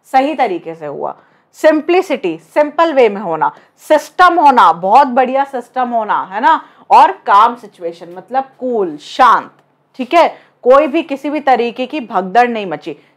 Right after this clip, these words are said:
किसी भी तरीके की अव्यवस्था नहीं हुई, तो वो सिचुएशन कैसी होगी? काम होगी, है ना? तो हमने एंटोनिम्स तो बहुत ईजी हैं। देखो, सिनोनिम्स बहुत इंपॉर्टेंट वर्ड्स थे और समझने बहुत ज़्यादा ज़रूरी थे,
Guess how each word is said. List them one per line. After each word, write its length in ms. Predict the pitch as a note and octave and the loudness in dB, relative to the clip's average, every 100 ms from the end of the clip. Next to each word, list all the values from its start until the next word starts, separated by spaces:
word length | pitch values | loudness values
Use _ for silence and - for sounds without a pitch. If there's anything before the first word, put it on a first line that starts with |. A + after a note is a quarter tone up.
| - | -8
किसी 220 | B3+ D4 | -6 -6
भी 100 | D4+ | -6
तरीके 380 | C#4+ A#3+ A3 B3+ | -2 -4 -4 -6
की 120 | C#4+ | -6
अव्यवस्था 760 | - G3+ A#3 A#3 F#3+ F#3 - B3+ | 0 2 2 0 -2 -4 0 0
नहीं 420 | A#3+ F#3+ G3 A#3+ B3 | 0 -4 -8 -6 -4
हुई, 220 | G3 C#3+ - _ - | -4 -6 -10 _ -8
तो 60 | |
वो 160 | B3 E4 | -2 -2
सिचुएशन 540 | F4 C4 C#4 C4+ C4+ | -4 -6 -6 -6 -8
कैसी 300 | B3 F#3 F3+ | -12 -12 -12
होगी? 260 | G3 E3+ F3+ | -16 -12 -14
काम 340 | F3+ A#3+ D4+ D4 | 0 2 2 0
होगी, 300 | C4 A3+ A3 _ _ D#4 | -4 -4 -12 _ _ 0
है 60 | |
ना? 160 | F4 E4 - _ _ | 0 -2 -8 _ _
तो 60 | A#3 | 0
हमने 280 | A#3 B3+ | 2 0
एंटोनिम्स 720 | C4+ F#3+ F#3+ F#3+ G#3 A#3+ C4+ | -2 -2 -2 2 2 2 -2
तो 80 | E4 | -4
बहुत 400 | B3+ F3+ F3+ G3+ | -4 -2 -2 -2
ईजी 200 | G#3+ E3+ | -6 -8
हैं। 120 | D#3 | -8
देखो, 220 | D3 D3 E3 | -8 -10 -10
सिनोनिम्स 600 | A3 G#3+ G#3 C4 D#4+ A3+ | -8 0 0 0 -4 -8
बहुत 380 | E3 E3 A3 | -12 -2 0
इंपॉर्टेंट 500 | B3 A3 G3+ G3+ A3+ | -2 -4 -6 -6 -8
वर्ड्स 340 | G3+ G3 G3 - | -6 -6 -6 -6
थे 120 | A#3 | -6
और 380 | B3 _ - F#3+ | -6 _ -8 -8
समझने 440 | G3 F3+ F#3 F#3 G3+ | -6 -6 -6 -8 -10
बहुत 320 | D#3+ E3 F3 | -4 -4 -2
ज़्यादा 240 | D3+ C#3 | -4 -4
ज़रूरी 360 | C#3+ C3+ C3+ C3 | -10 -12 -12 -18
थे, 160 | C3+ | -20